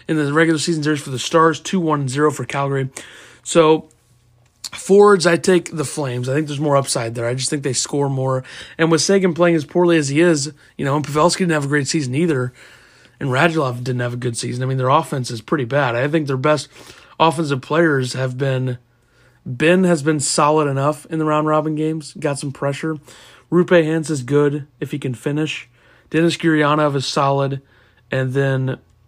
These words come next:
Dickinson's pretty good too. But, uh, I gotta take Calgary. You look at Gaudreau, Tkachuk, Monahan. They just have more, I think, uh, overall up and down for their forwards.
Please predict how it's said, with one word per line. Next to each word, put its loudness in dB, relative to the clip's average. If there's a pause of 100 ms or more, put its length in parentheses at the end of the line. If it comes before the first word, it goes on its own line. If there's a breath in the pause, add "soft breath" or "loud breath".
(380)
Dickinson's -4
pretty -4
good -2
too. 0
But, -2 (580 soft breath)
uh, 4
I 4
gotta 4
take 0
Calgary. 4
You 0
look 0
at -4
Gaudreau, 2 (280 soft breath)
Tkachuk, 0 (1040)
Monahan. 0 (580)
They 2
just -2
have 2
more, 0
I -4
think, -6
uh, -2
overall 0
up -4
and -6
down -2
for -10
their -6
forwards. -6